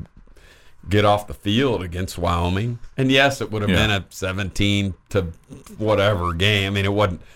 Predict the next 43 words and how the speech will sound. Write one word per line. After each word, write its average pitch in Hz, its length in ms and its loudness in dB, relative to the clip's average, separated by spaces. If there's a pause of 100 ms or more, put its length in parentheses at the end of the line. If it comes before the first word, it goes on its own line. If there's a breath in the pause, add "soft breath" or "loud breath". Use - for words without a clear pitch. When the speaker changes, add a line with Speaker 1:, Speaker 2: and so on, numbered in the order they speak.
(200 soft breath)
Speaker 1:
not 107 200 4
like 110 180 4
they 110 100 0
had 98 80 0
lit 110 240 2
it 101 80 0
up, 101 320 4
but - 160 -10
they 107 120 2
had 190 120 2
a 247 40 -10
chance. 127 460 -4
They 101 120 2
had 131 100 2
a - 20 -6
chance 143 340 -4
in 120 100 0
overtime 110 540 -2
on 107 80 -2
a 95 60 -4
fourth 107 380 -2
and 98 160 -2
goal 170 240 -2
from 101 240 -2
the 95 80 -2
seven. 110 400 0
They've 113 200 0
had, 156 260 -2 (120)
Speaker 2:
Sure - 200 -2
Speaker 1:
they've 147 140 4
Speaker 2:
they 180 60 2
Speaker 1:
had 76 120 0
Speaker 2:
did. - 100 -8
Yeah. 127 160 0
Speaker 1:
chances. 104 240 -2
And 104 160 -2
so, 107 300 2 (680 loud breath)
uh, 113 80 0 (180)
you 120 140 0
know, 85 180 -2 (260)
uh, - 200 -10 (180)
where 107 260 2
the, 87 240 -2